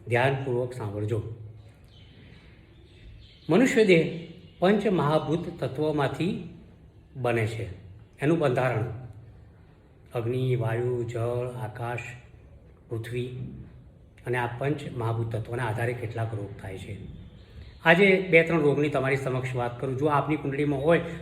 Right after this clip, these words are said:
તો અવશ્યપણે આ રોગથી આપ પીડાતા જ હશો. જો આપની જન્મ કુંડળીમાં આઠમા સ્થાનની અંદર શનિ હોય તો આપ અવશ્ય કબજિયાતથી પીડાઓ છો. હરસ,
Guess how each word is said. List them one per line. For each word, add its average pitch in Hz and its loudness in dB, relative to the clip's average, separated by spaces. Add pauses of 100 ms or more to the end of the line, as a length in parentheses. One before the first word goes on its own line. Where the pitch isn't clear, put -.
(100)
તો 180 2
અવશ્યપણે 165 6
આ 147 4
રોગથી 143 0
આપ 135 0
પીડાતા 117 -4
જ 110 -10 (100)
હશો. - -12 (880)
જો 143 2
આપની 202 4
જન્મ 175 6 (120)
કુંડળીમાં 139 2 (840)
આઠમા 156 4
સ્થાનની 160 2
અંદર 143 4 (360)
શનિ 160 6
હોય 156 6 (540)
તો 143 -2
આપ 139 2
અવશ્ય 135 0 (1000)
કબજિયાતથી 123 0
પીડાઓ 117 0
છો. 131 0 (520)
હરસ, 135 4